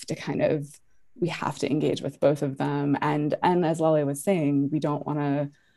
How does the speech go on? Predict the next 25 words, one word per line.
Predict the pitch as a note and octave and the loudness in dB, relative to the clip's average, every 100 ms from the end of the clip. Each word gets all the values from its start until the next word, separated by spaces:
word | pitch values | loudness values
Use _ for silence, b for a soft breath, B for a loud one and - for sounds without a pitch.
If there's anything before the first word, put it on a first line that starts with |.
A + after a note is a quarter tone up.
| _ _ _ _ | _ _ _ _
do | - E3 | 4 4
a | C#3 | 4
kind | - D3 | 0 -4
of | C#3+ | -2
a | C#3+ | 0
by-, | G#2 - - | 0 0 0
bypassing | C3 - - - E3+ | -2 -2 -6 -4 -4
thing | F3 - E3 | -4 -4 -2
and | D3 - | -2 -2
just | D#3+ - - | -4 -6 -2
abandon | F3+ E3 D#3+ D#3+ D3 | 2 4 4 4 2
<laughs> | |
critical | - F#3 F3+ A3 | 2 4 4 6
thinking | F#3 B3+ D#4 F4 - B3+ C#4 B3 G#3+ | 8 12 12 12 10 10 10 8 8
if | C4 D4 - | 8 8 6
we're, | G3+ F#3+ F#3 - | 4 6 4 4
we're | F3 | 4
like, | F#3+ | 6
"Oh, | F4 F#4 | 6 6
well, | G#3 | 4
it's | G#3+ - | 2 0
my | B3 | 0
intuition | A3 A#3 A#3+ F#3 | 0 -2 -4 -4
said | E3+ D#3+ | -4 -4
this." | - - | -4 -4